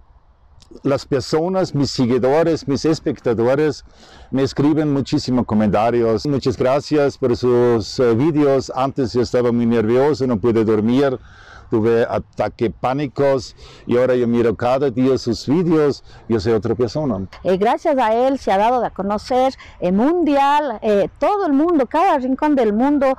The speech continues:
Speaker 2: eh, las limpias.
Speaker 1: Yo tengo, por ejemplo, muchas personas de India, tienen totalmente otra cultura. De Brasil, de Estados Unidos, o sea, generalmente de todo el mundo, Malasia, Australia, Japón. Todo el mundo mira mis vídeos.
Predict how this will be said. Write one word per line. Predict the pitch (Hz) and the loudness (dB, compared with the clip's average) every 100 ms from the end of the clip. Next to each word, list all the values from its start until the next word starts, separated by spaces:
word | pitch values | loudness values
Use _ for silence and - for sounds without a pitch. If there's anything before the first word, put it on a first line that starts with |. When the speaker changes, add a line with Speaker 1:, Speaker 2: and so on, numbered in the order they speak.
| - - - | -8 -18 -4
Speaker 2:
eh, | 202 208 202 196 190 | 0 2 4 2 2
las | 220 214 | 0 -2
limpias. | 233 302 392 - 226 196 180 147 - - - - - | -2 -2 -2 0 0 -2 -6 -14 -16 -20 -20 -14 -6
Speaker 1:
Yo | 135 | -2
tengo, | 165 156 | 0 0
por | 147 | 0
ejemplo, | 147 156 139 | 0 -2 -2
muchas | 151 156 143 | -2 -2 -2
personas | - 131 139 139 123 | -2 -2 0 -2 -2
de | 143 135 | -4 0
India, | 160 180 113 82 85 | 0 2 0 -2 -2
tienen | 110 107 | -2 0
totalmente | 107 104 135 156 139 147 143 | 0 0 -2 -2 -2 -2 0
otra | 120 107 120 | -2 -2 -4
cultura. | 123 92 107 101 76 - - - - | -2 -2 0 0 -2 -8 -20 -20 -6
De | 113 | -2
Brasil, | 104 107 - 151 185 185 | 0 -2 -2 -2 0 0
de | 135 123 | 0 -2
Estados | - 120 117 117 | -2 -2 -2 -2
Unidos, | 123 151 160 113 | 0 0 0 0
o | 107 | 2
sea, | 110 92 | 2 2
generalmente | 120 113 110 113 117 117 | 0 0 0 -2 -2 0
de | 104 104 | 0 0
todo | 117 113 | 0 0
el | |
mundo, | 113 156 156 147 - - - | -2 0 0 0 -2 -14 -6
Malasia, | 110 101 120 147 - 135 | -4 -2 -2 -2 0 0
Australia, | 117 113 110 107 131 123 | 0 -4 -4 -2 0 0
Japón. | 127 104 117 127 - _ - - | -2 -2 -2 -2 -8 _ -20 -10
Todo | - 156 175 170 | -2 0 0 -2
el | 131 | -2
mundo | 135 151 143 | 0 0 0
mira | 131 123 | 2 2
mis | 120 113 | 0 0
vídeos. | 147 165 165 147 | 0 2 2 0